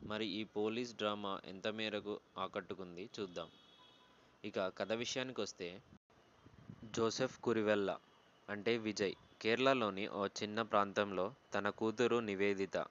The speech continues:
అంటే బేబీ సైనికతో కలిసి సాధారణం జీవనం గడుపుతూ ఉంటాడు. ఏ ఇబ్బందులు లేకుండా సాఫీగా సాగుతున్న అతడి జీవితంలో కొన్ని అనుకోని పరిస్థితులు వచ్చి పడ్డాయి.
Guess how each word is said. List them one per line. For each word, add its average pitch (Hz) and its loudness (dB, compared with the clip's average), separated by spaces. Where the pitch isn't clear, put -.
అంటే 95 -4
బేబీ 104 0
సైనికతో 101 0
కలిసి 104 -2
సాధారణం 104 2
జీవనం 98 -2
గడుపుతూ 95 -2
ఉంటాడు. 87 -2
ఏ 104 2
ఇబ్బందులు 117 2
లేకుండా 98 0
సాఫీగా 107 0
సాగుతున్న 98 0
అతడి 101 0
జీవితంలో 104 -2
కొన్ని 101 -2
అనుకోని 107 0
పరిస్థితులు 98 -2
వచ్చి - -6
పడ్డాయి. 87 -2